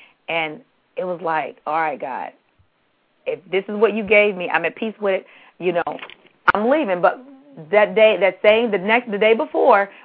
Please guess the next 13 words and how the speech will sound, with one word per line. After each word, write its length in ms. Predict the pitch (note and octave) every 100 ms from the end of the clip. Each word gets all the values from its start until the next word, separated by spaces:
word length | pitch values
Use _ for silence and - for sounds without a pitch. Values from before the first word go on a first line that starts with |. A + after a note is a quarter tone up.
| -
my 140 | G3
car 240 | - C4+
had 160 | C4 G#3+
started 200 | G#3+ G3
having 220 | G3+ F#3 F#3
problems, 400 | A#3+ A3+ F#3 F3
and 80 |
my 100 | E3
next 280 | E3+ G#3 G#3+
door 180 | G3+ G3+
neighbor, 520 | G3 G3+ F#3 E3+ D#3+ - - _ - -
um, 340 | F3+ E3+ - - _ _ - -
she, 180 | G3+